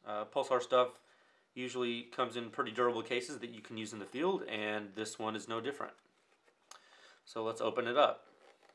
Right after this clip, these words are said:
So it's open like that. You have your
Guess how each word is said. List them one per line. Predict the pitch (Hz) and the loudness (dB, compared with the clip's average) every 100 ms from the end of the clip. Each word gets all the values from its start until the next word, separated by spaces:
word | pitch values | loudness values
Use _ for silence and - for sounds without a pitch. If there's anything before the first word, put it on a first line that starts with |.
| _ _ _ _ _ _ _ _ _ - _ _ _ _ _ - - - - - - - - _ - - - - _ _ _ _ _ | _ _ _ _ _ _ _ _ _ -20 _ _ _ _ _ -20 -20 -20 -20 -14 -10 -10 -12 _ -20 -20 -20 -20 _ _ _ _ _
So | - 120 | -4 -4
it's | 113 | 2
open | 123 120 107 | 0 2 0
like | 104 | 0
that. | - 170 254 - - - _ _ _ - _ _ _ _ _ _ | 6 8 8 2 -14 -20 _ _ _ -20 _ _ _ _ _ _
You | 120 113 | -8 2
have | 113 110 | 4 4
your | 104 110 110 104 | 4 4 4 4